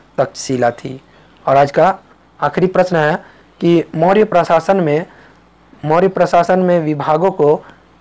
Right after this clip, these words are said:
क्या कहा जाता था? तो तीर्थ कहा जाता था, तीर्थ। इसमें आपने हिस्ट्री के प्रश्न आपको अधिक मिला है, क्योंकि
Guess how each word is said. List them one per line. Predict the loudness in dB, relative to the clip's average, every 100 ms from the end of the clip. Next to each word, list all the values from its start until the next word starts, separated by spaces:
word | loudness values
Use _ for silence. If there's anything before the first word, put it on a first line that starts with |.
| 0
क्या | 2
कहा | 2 0 2
जाता | 2 0 0
था? | -4 -4
तो | -4 -6
तीर्थ | -8 -2 -2 -2
कहा | -4 0 0
जाता | 0 -4 -6
था, | -8
तीर्थ। | -4 -4 -6 -10 -20 -16
इसमें | -8 -2 0
आपने | 0 0 -2 -4 -12 -4
हिस्ट्री | -4 0 0
के | 0
प्रश्न | 0 0 0
आपको | -2 -2 -2 -4
अधिक | -2 -2 0
मिला | 0 2 2
है, | -2 -6 -16 -4
क्योंकि | -2 0 -4